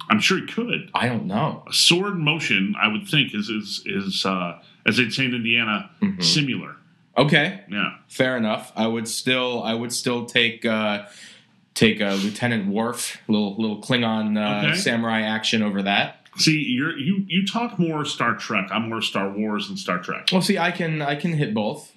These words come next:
Speaker 1: Well, pick one.
Speaker 2: I can, what? Which one's my favorite?
Speaker 1: Which one's the best?
Speaker 2: <sighs> I think I like Star Trek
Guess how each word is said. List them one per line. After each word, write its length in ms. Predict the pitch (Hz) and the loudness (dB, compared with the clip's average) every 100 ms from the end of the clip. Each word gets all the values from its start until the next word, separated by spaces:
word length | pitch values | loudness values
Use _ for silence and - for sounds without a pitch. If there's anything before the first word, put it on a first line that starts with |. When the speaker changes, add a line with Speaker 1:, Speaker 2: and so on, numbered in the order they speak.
| - | -8
Speaker 1:
Well, 160 | - 131 - | -2 -2 -2
pick 160 | - 185 | 0 4
one. 160 | 156 - - - | 2 0 -10 -2
Speaker 2:
I 100 | 107 | -2
can, 360 | 135 156 - - 156 | -2 -6 -8 -6 2
what? 280 | 143 107 | 4 4
Which 160 | 123 - | -2 -2
one's 140 | 127 | -2
my 140 | 117 110 | 0 0
favorite? 340 | 131 131 214 | 2 2 2
Speaker 1:
Which 120 | - 151 | -2 -2
one's 240 | 135 - | -2 -2
the 80 | 120 | 0
best? 500 | 117 131 - - - - - - - _ _ - | 2 2 -2 -6 -8 -12 -20 -20 -20 _ _ -2
Speaker 2:
<sighs> 1500 | - - - - - - - - - - - - - _ - | 6 6 6 2 -6 -10 -12 -14 -16 -18 -20 -20 -20 _ 4
I 200 | 127 127 | 6 6
think 800 | 127 - - - - 202 247 226 - - - _ _ _ _ _ _ _ - | 0 -10 -12 -4 4 4 4 -4 -10 -16 -18 _ _ _ _ _ _ _ 2
I 120 | 127 | 4
like 300 | 123 131 170 | 6 2 -2
Star 460 | - - - 170 214 | 0 0 4 2 2
Trek 440 | - 170 151 - | 0 -2 -2 -4